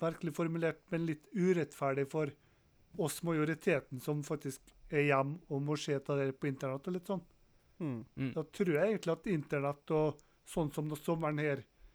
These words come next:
Speaker 1: kommer til å bli i alle fall, vi, vi, det kommer ikke til å bli perfekt i sommeren, men det kommer til å bli fin læring til hvordan vi kan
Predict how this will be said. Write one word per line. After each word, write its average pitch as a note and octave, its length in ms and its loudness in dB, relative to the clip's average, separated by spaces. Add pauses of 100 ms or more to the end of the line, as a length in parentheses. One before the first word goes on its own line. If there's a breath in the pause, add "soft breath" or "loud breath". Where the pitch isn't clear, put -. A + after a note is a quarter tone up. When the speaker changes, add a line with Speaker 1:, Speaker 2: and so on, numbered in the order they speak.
(160 soft breath)
Speaker 1:
kommer D#3 280 -2
til D3 100 2
å C3 60 -4
bli D3 220 0
i D3 40 2
alle D3 180 0
fall, C#3 280 -4 (1040)
vi, D3 100 -6 (160)
vi, E3 140 -4 (280)
det F3 120 -6
kommer D#3+ 200 0
ikke C#3 140 -6
til F3+ 100 0
å E3+ 60 0
bli E3+ 80 2
perfekt D3+ 440 -2
i E3 40 -4
sommeren, F3 320 0
men E3 80 -2
det - 60 -12
kommer F3 220 -2
til D3 120 -2
å C#3 80 -2
bli D#3+ 140 -2
fin D#3+ 340 -4
læring D#3 420 0 (560 soft breath)
til E3 120 -8
hvordan D3+ 340 -4
vi - 80 -4
kan D3+ 180 -2